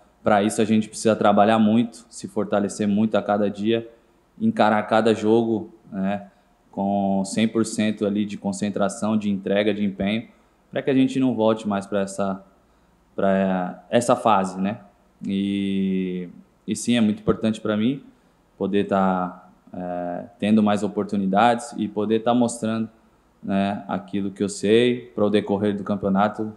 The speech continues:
como desde quando eu cheguei aqui, né, a minha função, é, as minhas palavras foi de ajudar o time do Vitória. Então, independente se seja cinco, dez minutos,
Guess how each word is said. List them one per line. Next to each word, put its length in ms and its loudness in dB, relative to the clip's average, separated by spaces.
como 420 -2
desde 300 0
quando 180 0
eu 60 2
cheguei 420 -2
aqui, 300 -4
né, 160 -2
a 80 -2
minha 200 -2
função, 840 -6
é, 220 -4
as 200 -4
minhas 220 -6
palavras 480 0
foi 160 -2
de 300 -4
ajudar 420 2
o 80 4
time 220 -2
do 100 -4
Vitória. 420 -4
Então, 340 -4
independente 800 -2
se 160 -16
seja 300 -4
cinco, 440 0
dez 280 2
minutos, 640 -2